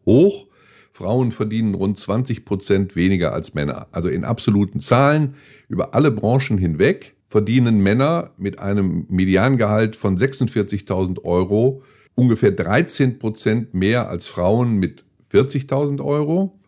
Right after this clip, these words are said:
Und, äh, in der Berufsgruppe Marketing und P R erhalten Männer ein Mediangehalt von fünfundfünfzigtausendneunhundert Euro. Bei Frauen sind es vierundvierzigtausendneunhundert.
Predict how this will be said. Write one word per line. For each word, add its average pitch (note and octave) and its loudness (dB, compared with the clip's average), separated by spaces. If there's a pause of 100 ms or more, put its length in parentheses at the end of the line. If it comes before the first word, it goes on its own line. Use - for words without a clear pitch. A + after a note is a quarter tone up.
(120)
Und, B2 2
äh, A2 6
in A2 -4
der A2 2
Berufsgruppe G#2+ -2
Marketing G#2+ 0
und - -4
P - -2
R C3 2 (260)
erhalten G#2+ 0
Männer A#2+ 2
ein G2+ -2
Mediangehalt G#2+ 2
von F#2+ -2 (560)
fünfundfünfzigtausendneunhundert A#2 0
Euro. E3 0 (340)
Bei F#2+ 0
Frauen C3+ 0 (140)
sind A#2 -2
es - -4 (120)
vierundvierzigtausendneunhundert. D#2+ -2